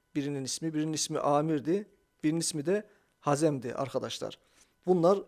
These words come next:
üç tane çocuğunu İsrail öldürdü. Nerede? Gazze'de Eşşati kampı denilen yerde, Eşşati kampı denilen yerde üç tane çocuğunu öldürdü. Çok ilginç bir şekilde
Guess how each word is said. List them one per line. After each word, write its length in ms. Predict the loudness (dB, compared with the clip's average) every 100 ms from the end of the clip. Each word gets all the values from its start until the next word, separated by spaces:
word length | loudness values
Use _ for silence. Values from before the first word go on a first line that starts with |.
| -8
üç 180 | -6 0
tane 280 | 2 2 0
çocuğunu 600 | 0 0 0 0 0 -2 -12 _ -8
İsrail 520 | -6 0 4 4 2 -2 _ 0
öldürdü. 580 | 4 4 2 2 0 0
Nerede? 300 | 4 4 4
Gazze'de 680 | 4 6 6 4 2 2 0 -4 _ _ -4
Eşşati 480 | -2 0 4 4 2
kampı 360 | -2 -2 -2 -2
denilen 300 | 0 0 0
yerde, 480 | 2 2 0 -6 -4
Eşşati 380 | -4 0 -2 -2
kampı 360 | -4 -4 -2
denilen 260 | -2 0 0
yerde 320 | 2 2 0
üç 180 | -4 -2
tane 200 | -2 -2
çocuğunu 340 | -6 -6 -2
öldürdü. 280 | -2 -4 -6
Çok 240 | 2 2 2
ilginç 300 | -4 -4 -4
bir 60 |
şekilde 460 | -6 -4 0 0